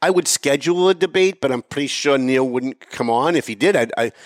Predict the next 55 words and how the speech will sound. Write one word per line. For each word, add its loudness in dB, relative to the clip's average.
if -6
he -4
wants 2
to -4
reach -2
out 2
to -8
me 2
and 0
say, 2
"I'm 2
willing 2
to 0
do 0
a 0
debate," 0
I 0
will 2
do -2
the -4
same 0
type -4
of -6
debate 2
I 2
do -4
for -2
everybody -2
else. 0
I 0
remove -6
myself. 0
I -4
throw -2
the -4
topic -2
out, 2
let -4
them -6
talk 0
about 0
it. 2
Um, 0
but -6
he -2
would 0
have 0
to -6
reach -2
out 2
to -2
me 2
because -6
I'm -2
not 0